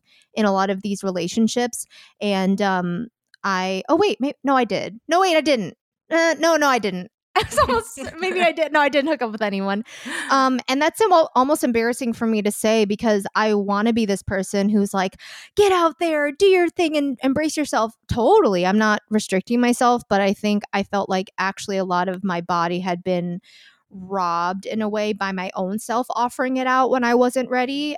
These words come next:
Speaker 1: as well as past partners really taking advantage of me in, uh,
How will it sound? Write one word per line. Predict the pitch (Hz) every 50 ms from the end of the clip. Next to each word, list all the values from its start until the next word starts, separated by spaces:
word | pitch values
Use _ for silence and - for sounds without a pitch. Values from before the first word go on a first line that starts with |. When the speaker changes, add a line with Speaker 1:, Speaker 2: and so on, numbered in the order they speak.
| - -
Speaker 1:
as | 202 202 -
well | 208 208 202 202 - -
as | 196 196 190 196 185 190 - - _ _ -
past | - 202 185 190 - -
partners | - 208 185 - 190 185 185 180 -
really | 190 185 196 185 185 185 185 180
taking | - 214 196 196 - 190 185 185
advantage | 180 175 180 185 180 180 185 185 180
of | 185 180 175
me | 190 185 180 175 - -
in, | 190 185 180 180 180 180 185 - - - - - _ _ _ -
uh, | 185 180 175 175